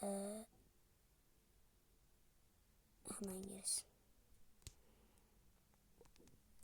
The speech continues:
Arkadaşlar lütfen kanalıma like atıp abone olmayı unutmayın. Sizleri seviyorum.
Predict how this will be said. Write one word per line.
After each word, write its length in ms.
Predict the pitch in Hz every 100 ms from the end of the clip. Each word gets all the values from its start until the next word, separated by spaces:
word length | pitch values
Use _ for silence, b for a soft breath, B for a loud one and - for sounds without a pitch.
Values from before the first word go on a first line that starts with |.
| 403
Arkadaşlar 480 | 226 - 226 208 190
lütfen 420 | 233 247 - 214
kanalıma 580 | - 214 214 208 196 214
like 220 | 220 -
atıp 160 | 208
abone 260 | 196 196 196
olmayı 300 | 190 190 190
unutmayın. 600 | 190 190 - - 190 190 - B B B B B B
Sizleri 440 | - 220 214 226
seviyorum. 520 | - 202 196 196 196